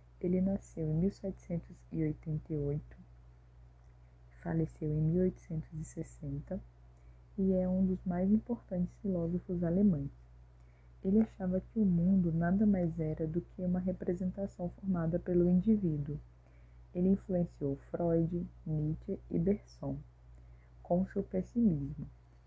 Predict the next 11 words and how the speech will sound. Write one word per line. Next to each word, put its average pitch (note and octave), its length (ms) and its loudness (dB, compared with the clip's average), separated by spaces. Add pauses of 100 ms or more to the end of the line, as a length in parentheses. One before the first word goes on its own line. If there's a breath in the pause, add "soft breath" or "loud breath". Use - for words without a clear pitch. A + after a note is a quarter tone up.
(120)
e A3 60 0
foi G#3+ 160 -2
o G#3 60 4
responsável F#3+ 720 -2
por F#3 200 -2
introduzir G3 600 4
o D3 40 0
budismo D#3 640 0 (100)
à - 120 -2
metafísica F#3 720 -2
alemã. G3 340 4